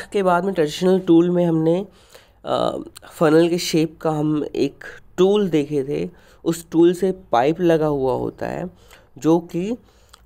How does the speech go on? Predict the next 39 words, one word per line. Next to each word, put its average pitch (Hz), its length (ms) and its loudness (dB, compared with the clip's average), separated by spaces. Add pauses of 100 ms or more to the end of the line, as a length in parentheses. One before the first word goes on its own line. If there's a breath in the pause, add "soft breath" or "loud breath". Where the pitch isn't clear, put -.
हो 190 100 4
सकता 196 340 -2
हो 180 260 0 (160)
एक 202 320 2
पाइप 160 220 2
बहुत 165 300 0
ज़्यादा 143 220 4
छोटा 139 280 -2
हो 151 100 -2
तो 160 100 -4
उसमें 156 320 0
दो 147 180 4
तीन 175 280 0
पाइप 139 280 -2
हम 147 180 -4
ऐड 127 220 -2
कर 117 160 -4
दें 123 200 -6
ताकि 143 260 -6
वो 143 120 0
लंबा 131 320 -2
सा 147 120 -8
पाइप 110 260 -6
हो, 139 60 -8
ताकि 120 260 -10
किसान 135 380 -8
को 156 80 0
झुकना 143 400 0
ना 131 120 -2
पड़े, 123 300 -6 (640 soft breath)
खड़े 160 320 2
खड़े 170 320 2
ही 170 180 -2
वो, 156 200 0 (1700)
अ, 127 280 -20 (280)
उस 165 200 -4
फनल 165 400 2
में 180 260 -2
सीड्स 165 500 -2